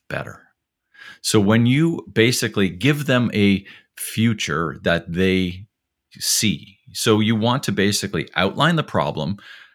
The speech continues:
position your solution as the answer to that, and then give them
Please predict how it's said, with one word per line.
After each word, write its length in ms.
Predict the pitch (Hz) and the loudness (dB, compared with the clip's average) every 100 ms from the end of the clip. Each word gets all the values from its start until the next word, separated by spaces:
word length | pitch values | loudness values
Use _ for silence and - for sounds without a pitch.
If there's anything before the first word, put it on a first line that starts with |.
| _ | _
position 640 | 113 98 98 151 - 170 | 0 2 4 4 4 4
your 260 | 107 104 156 | 4 4 4
solution 720 | - 131 127 135 - 80 76 - | 2 0 0 0 0 0 -2 0
as 300 | 98 98 80 | 2 2 0
the 180 | 87 | 0
answer 340 | 87 113 117 92 | 2 0 0 -4
to 160 | - | -6
that, 400 | 67 67 71 - - - - - | -10 -12 -12 -14 -18 -20 -20 -2
and 280 | 107 101 98 | 4 6 6
then 340 | 120 123 117 | 6 4 2
give 340 | 92 117 113 113 | 2 0 0 0
them 300 | 120 110 | 0 0